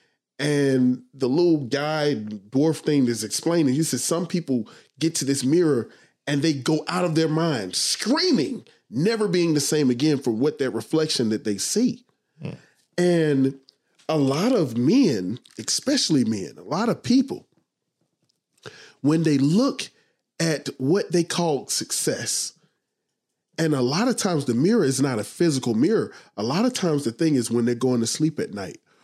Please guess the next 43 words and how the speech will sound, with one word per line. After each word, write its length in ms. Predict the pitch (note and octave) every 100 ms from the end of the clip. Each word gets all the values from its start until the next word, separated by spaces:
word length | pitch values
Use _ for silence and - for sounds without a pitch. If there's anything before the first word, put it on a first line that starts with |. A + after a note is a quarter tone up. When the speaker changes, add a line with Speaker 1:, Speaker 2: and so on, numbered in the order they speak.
| _
Speaker 1:
or 100 | -
when 140 | A2 A2+
they 80 | A2
have 220 | A2 G#2
that 180 | F#2 -
quiet 400 | - A2+ F2+ -
time 320 | G#2 F#2+ E2+
or 80 | E2+
when 140 | F#2+
they're 160 | G2+ F#2
just 280 | F#2+ -
driving, 560 | - A2+ C#3+ D3 E2 - _ _ _ _ _ _ _ _ _
because 680 | B2+ C#3+ - C#3+ B2+ A2+ G#2+ - _
you're 300 | A2 C3+ A#2+ A#2 A2+
by 160 | G#2+ G#2+
yourself 800 | G#2+ G#2+ - G3 G#3+ - - - _ _ _ _ _ -
and 160 | C#3+
you 80 | D3
have 240 | C3 B2+ -
to 80 |
reflect 680 | A#2 A2+ - G#3 G3 - - _ _ _ _
on 200 | B2+ B2
that 220 | A2+ G2
thing. 320 | - A#2 E2 C2 _ _ _ _
You 160 | D3+ G#3+
can't 380 | - C#3 G2 - -
move 420 | A#2 C#3 E3 F3
from 200 | E3+ E3+
yourself. 420 | E3+ E3+ - F3 D#3+
A 40 |
lot 200 | D#3+ B3+
of, 60 | -
"Oh, 200 | D#3+ C#3+
I'm 80 | G#3+
finna 220 | C3 G2
move, 340 | G#2+ F#3+ G3
I'm 80 | C#3
finna 260 | F3 A2+ F#2+
leave 420 | B2 F#3 F#3+ F3+
and 140 | G2+
go 180 | F#2+ E3+
to 160 | D3+ F2+
Atlanta, 480 | D2+ C3+ F3+ G#3